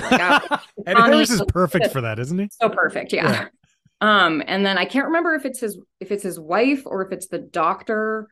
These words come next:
Speaker 2: Hmm.
Speaker 1: Someone, like, confronts him and, like, takes, once they realize what's going on and that he's, like, having these elaborate hallucinations, um, uh, takes him to the, to,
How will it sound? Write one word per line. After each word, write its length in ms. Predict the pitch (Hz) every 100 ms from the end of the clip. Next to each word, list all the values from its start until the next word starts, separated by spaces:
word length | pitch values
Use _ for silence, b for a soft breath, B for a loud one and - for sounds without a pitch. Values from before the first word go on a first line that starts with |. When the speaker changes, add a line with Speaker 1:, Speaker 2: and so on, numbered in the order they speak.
| _ _ _ -
Speaker 2:
Hmm. 200 | 110 104
Speaker 1:
Someone, 400 | - 269 311 330
like, 220 | 302 -
confronts 540 | - 220 208 196 202 226
him 260 | 254 277
and, 180 | - 202
like, 200 | 175 170
takes, 360 | - 214 214 -
once 200 | - 202
they 140 | 202 185
realize 380 | 180 170 165 165
what's 160 | -
going 240 | 185 170 165
on 180 | 165
and 100 | 160
that 120 | 151 -
he's, 180 | 165
like, 140 | 160 156
having 280 | 170 170 165
these 260 | 156 - -
elaborate 540 | 151 143 160 151 - _ b b b -
hallucinations, 840 | 185 202 196 214 226 175 165 165
um, 500 | - 160 143 139 139 139 _ _ _ _ _ _ -
uh, 360 | 147 104 80 -
takes 340 | - 208 208 -
him 460 | 185 160 147 135 -
to 240 | - 208
the, 240 | 185 175 143 _ _
to, 140 | -